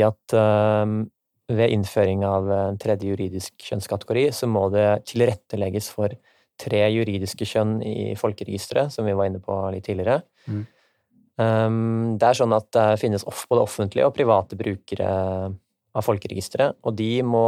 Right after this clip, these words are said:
Speaker 1: da endre sine systemer for å kunne lese tre kjønnskategorier. Ehm, og dette gjelder da i hovedsak virksomheter som anvender kjønn som en opplysning i sin oppgaveløsning eller tjenesteutøvelse, som det i dag heter.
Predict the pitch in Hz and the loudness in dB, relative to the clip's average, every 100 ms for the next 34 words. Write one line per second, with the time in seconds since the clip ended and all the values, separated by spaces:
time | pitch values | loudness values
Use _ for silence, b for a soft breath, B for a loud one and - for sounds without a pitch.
0 | 110 101 - - 123 101 95 101 117 92 | 4 2 2 -2 0 0 0 2 0 0
1 | 110 113 92 107 127 _ - 101 101 104 | 0 0 2 2 0 _ -10 -6 -2 2
2 | 107 95 92 - 101 98 - 98 92 101 | 2 2 -2 -4 -4 -2 -2 0 0 -4
3 | 98 - - 101 - 104 - 101 104 - | -8 -10 -4 -4 -2 -4 0 0 0 -6
4 | _ _ _ _ - 113 110 113 117 117 | _ _ _ _ -2 0 2 2 2 0
5 | 113 120 117 127 110 110 107 117 104 110 | 0 0 2 2 4 6 6 4 2 0
6 | 110 120 98 - 104 90 107 104 - 107 | 2 -2 -2 -4 -2 0 -2 -4 -4 -4
7 | - 110 101 98 95 107 - 104 104 107 | -2 0 0 0 0 0 0 0 0 -2
8 | 107 110 101 104 101 - 123 131 104 - | -2 -2 -4 -6 -6 -6 -4 -4 -4 -10
9 | 107 104 104 113 - - 95 90 - - | -4 -2 0 -4 -6 0 0 0 -4 -8
10 | - - 120 101 101 110 107 98 95 - | -14 -10 -2 -2 0 -4 -2 -2 -4 -2
11 | 104 92 98 - 107 107 107 107 110 104 | -2 -2 -6 -10 -6 -4 -4 -2 -2 -2
12 | - 101 95 92 98 104 95 92 - | -2 -2 -2 -2 -4 -2 -4 -6 -12